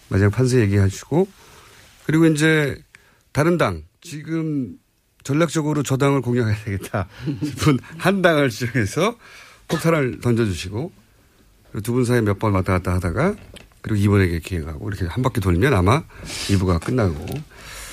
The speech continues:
그리고 삼 부에 가서는 아시다시피 이제 프리로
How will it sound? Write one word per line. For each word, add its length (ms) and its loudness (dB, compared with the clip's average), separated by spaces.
그리고 120 0
삼 180 6
부에 160 6
가서는 460 0
아시다시피 440 -4
이제 200 -4
프리로 600 -2